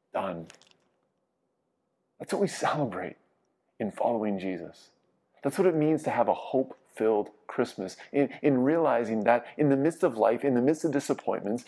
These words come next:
in the midst of discouragement, we will not believe the lies that will lead us towards despair. In my heart, I want to set apart Jesus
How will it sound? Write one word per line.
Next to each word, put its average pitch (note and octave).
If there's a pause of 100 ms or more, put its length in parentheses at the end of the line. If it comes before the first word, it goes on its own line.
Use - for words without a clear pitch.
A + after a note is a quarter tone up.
(140)
in C3+
the C3
midst D3+
of B2
discouragement, B2 (160)
we C#3+
will D#3
not C3
believe A#2+ (280)
the G#2+
lies D#2+ (1000)
that A#2+
will G#2
lead A#2
us G#2+
towards F#2 (1300)
despair. D#2+ (2500)
In A#2+
my C3+
heart, D#2+ (1400)
I A2+
want C#3
to -
set G#2+
apart G2+
Jesus A2